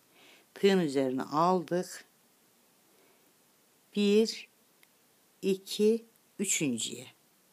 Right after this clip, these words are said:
Üçüncüye batarak bir, sonra aynı yere. Tekrar yelpaze yapıyoruz. İki, üç,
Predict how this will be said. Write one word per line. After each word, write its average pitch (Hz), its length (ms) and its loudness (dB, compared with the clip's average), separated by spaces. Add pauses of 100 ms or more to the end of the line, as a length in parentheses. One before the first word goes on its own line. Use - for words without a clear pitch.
(880)
Üçüncüye 156 640 0
batarak 170 840 -2 (440)
bir, 156 500 -4 (1080)
sonra 180 240 -4
aynı 165 420 -2
yere. 120 360 -2 (1200)
Tekrar 175 440 -2 (100)
yelpaze 151 480 -2
yapıyoruz. 123 580 -10
İki, 180 540 -4 (2000)
üç, 185 680 0